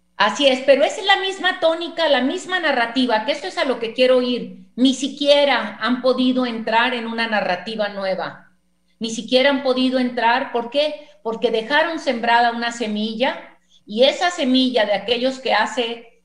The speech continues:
eh, doce, dieciocho años tenían, no sé, dieciocho y ahorita tienen treinta y tantos, o los que tenían veintitantos ahorita tienen, eh, andan en los cuarentas y que anden diciendo, híjole,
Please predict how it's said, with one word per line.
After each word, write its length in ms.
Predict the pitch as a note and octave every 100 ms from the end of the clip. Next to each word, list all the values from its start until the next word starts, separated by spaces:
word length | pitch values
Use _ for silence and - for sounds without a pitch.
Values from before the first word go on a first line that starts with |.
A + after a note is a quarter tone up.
| _
eh, 320 | F#3 F#3 F3+ E3+
doce, 440 | D#3+ A#3 B3+ C4+
dieciocho 580 | G#3 G#3 G#3+ A3+ A#3 B3
años 420 | A3+ A#3 A#3 A3+
tenían, 640 | A3 G#3 A3+ A#3 A#3 A#3+ - _ _ -
no 160 | G#3
sé, 500 | G#3 A#3+ A#3+ - - _ _ _ -
dieciocho 680 | F#3+ G3+ G#3 B3+ C4 C4
y 60 | A#3+
ahorita 280 | G#3 G#3+ A#3+
tienen 280 | B3 B3 B3
treinta 280 | A#3 A#3
y 100 | A3
tantos, 380 | A#3 B3+ B3 A3
o 40 | F#3
los 120 | F#3
que 100 | F#3+
tenían 380 | F#3+ G#3+ A#3+ A#3+
veintitantos 760 | A#3 A3 A3 A#3 A#3+ A#3 G#3
ahorita 420 | G3+ G3 G#3 A3+ A3+
tienen, 300 | A#3+ A#3 A#3 A3+ - _ _
eh, 180 | - F#3+ G3
andan 280 | G#3+ B3
en 100 | A#3+
los 160 | A#3 A#3
cuarentas 540 | B3+ A#3+ A#3+ A#3+ A#3+
y 100 | A#3+
que 80 | -
anden 240 | A#3+ A#3 A3+
diciendo, 400 | A3+ C4+ C4+ B3+
híjole, 540 | B3+ C#4 C4+ C4+